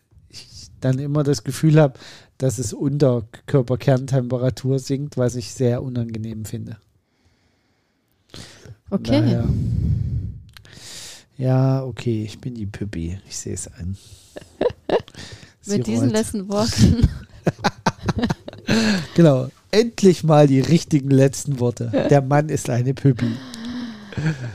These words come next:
Speaker 2: Nee, aber wirklich, also ich glaub, äh, wir haben alle wichtigen Punkte, ähm,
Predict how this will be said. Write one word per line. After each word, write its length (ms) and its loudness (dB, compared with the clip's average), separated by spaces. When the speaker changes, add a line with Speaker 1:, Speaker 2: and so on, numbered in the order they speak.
Speaker 2:
Nee, 260 6
aber 240 2
wirklich, 360 0
also 180 -2
ich 100 -2
glaub, 400 0
äh, 280 2
wir 80 0
haben 120 0
alle 300 0
wichtigen 720 2
Punkte, 760 4
ähm, 580 -2